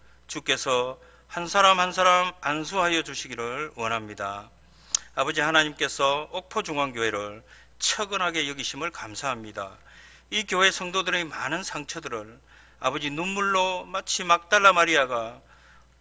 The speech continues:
향유 한 옥합을 깨서 예수님의 발에 부으면서 머리털로 씻었던 것처럼,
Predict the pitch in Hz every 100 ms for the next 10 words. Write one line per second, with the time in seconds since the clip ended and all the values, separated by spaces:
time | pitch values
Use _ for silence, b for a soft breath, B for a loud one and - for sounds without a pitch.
0 | _ _ - - 185 202 185 226 202 196
1 | 220 190 143 127 - 113 107 113 b b
2 | b - 127 135 185 165 156 151 151 151
3 | - 139 139 131 127 139 143 147 190 -
4 | 220 220 - 240 226 - 160 131 - 127
5 | 113 110